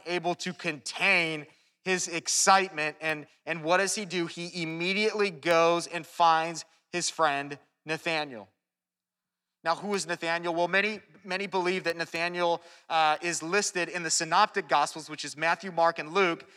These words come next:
where they give very similar accounts, and yet John gives very different accounts. Uh, many people, uh, uh, believe that, that Nathanael is actually Bartholomew because in those other Gospels, they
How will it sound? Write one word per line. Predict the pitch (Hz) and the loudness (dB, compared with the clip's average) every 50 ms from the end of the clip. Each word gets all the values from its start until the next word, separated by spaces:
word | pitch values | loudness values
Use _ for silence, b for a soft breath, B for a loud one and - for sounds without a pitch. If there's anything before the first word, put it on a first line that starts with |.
| b b b _ | b b b _
where | 160 170 180 170 165 165 | -2 0 2 4 4 2
they | 156 175 180 190 190 | 2 0 0 0 0
give | 170 180 185 175 160 | 0 0 -2 -2 -2
very | 143 139 185 202 226 240 220 | -2 2 4 6 6 6 4
similar | - - 208 190 180 170 160 156 | 2 0 0 0 0 0 -2 -2
accounts, | 151 - - 165 160 160 165 180 - | -2 -4 -4 -4 -4 -4 -4 -6 -10
and | 180 170 | -12 -8
yet | 160 165 160 147 | -6 -6 -6 -4
John | - 180 180 180 180 180 | 0 2 2 4 2 2
gives | 170 180 165 143 | 0 -2 -2 0
very | - 185 185 165 143 | 2 2 4 2 2
different | - 165 175 - - 208 208 | 0 -4 -4 -2 -2 -4 -4
accounts. | 196 - 202 202 208 233 254 - - - b b b b b b b - | -4 -2 0 0 0 0 -2 -4 -10 -14 b b b b b b b 0
Uh, | 180 180 175 170 | 2 2 2 2
many | 170 185 208 214 226 | 2 0 -2 -2 -2
people, | - - 220 214 - - 196 190 180 170 b b b b _ - | -4 -6 -6 -6 -4 -2 0 0 -2 -2 b b b b _ -2
uh, | 175 175 165 156 156 151 160 170 - - - - - - - - | 2 4 4 4 4 4 2 0 -4 -10 -14 -20 -20 -20 -10 -4
uh, | 170 170 156 147 151 143 - - - - 175 - | 0 2 2 2 2 0 -4 -10 -16 -20 -8 -4
believe | 175 175 170 196 220 214 202 190 160 | -2 0 2 2 2 2 0 0 0
that, | 156 175 170 165 165 - - - - - _ _ - | 4 4 6 4 4 2 -2 -10 -18 -20 _ _ -8
that | 170 165 165 | -6 -4 -4
Nathanael | 170 165 - 190 190 190 180 170 | -4 -4 -2 -2 -2 0 0 0
is | 170 143 | 0 2
actually | 175 190 208 - - 196 | 4 4 4 4 2 0
Bartholomew | 175 175 165 165 - 170 156 151 151 151 156 160 | 2 4 4 4 4 4 4 4 2 0 -2 -6
because | 156 175 170 - - - - 202 202 196 185 175 170 170 165 151 - b b b b b | -6 -8 -10 -12 -10 -2 2 6 6 8 8 8 6 4 2 -2 -6 b b b b b
in | - 175 180 175 160 147 | -8 -8 -8 -8 -8 -4
those | 147 185 185 190 190 190 185 - | 0 2 4 4 2 2 0 0
other | 185 185 175 185 170 | 0 2 2 2 2
Gospels, | 180 170 165 170 170 - 175 175 160 143 139 | 4 4 4 4 4 0 -4 -8 -8 -8 -6
they | 139 165 170 170 170 170 165 156 | -2 0 2 2 2 0 -2 -4